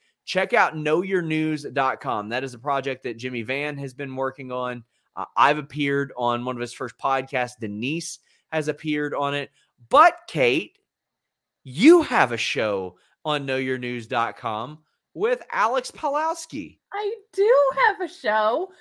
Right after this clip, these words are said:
Speaker 2: uh, with Alex. People wanted more Team Kalex, so we brought it to Know Your News thanks to Jimmy Van.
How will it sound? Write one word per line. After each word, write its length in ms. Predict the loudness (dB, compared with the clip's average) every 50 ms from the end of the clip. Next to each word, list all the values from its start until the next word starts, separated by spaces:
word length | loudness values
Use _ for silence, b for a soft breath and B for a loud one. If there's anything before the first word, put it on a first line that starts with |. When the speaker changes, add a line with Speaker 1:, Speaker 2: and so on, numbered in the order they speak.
| b b b b b b 6
Speaker 2:
uh, 240 | 8 8 8 8 8
with 160 | 8 8 8 6
Alex. 500 | 4 4 4 4 4 2 0 -2 -6 -10
People 300 | -10 -10 -6 -4 -4 -2
wanted 240 | 0 4 4 4 4
more 240 | 6 6 6 4 4
Team 260 | 2 -4 -10 -12 -8
Kalex, 460 | -4 -4 -2 0 0 0 -2 -2 -4
so 220 | -4 -4 -4 -4 -4
we 160 | -4 -6 -6
brought 320 | -2 0 2 4 4 4
it 160 | 4 2 0 -2
to 100 | -6 -4
Know 120 | -4 -2
Your 180 | -2 -2 -4 -4
News 280 | -6 -6 -8 -8 -8
thanks 300 | -8 -8 -8 -8 -10 -14 -16
to 100 | -12 -10
Jimmy 240 | -10 -10 -10 -10
Van. 380 | -8 -4 -2 -2 -2 -2 -4 -8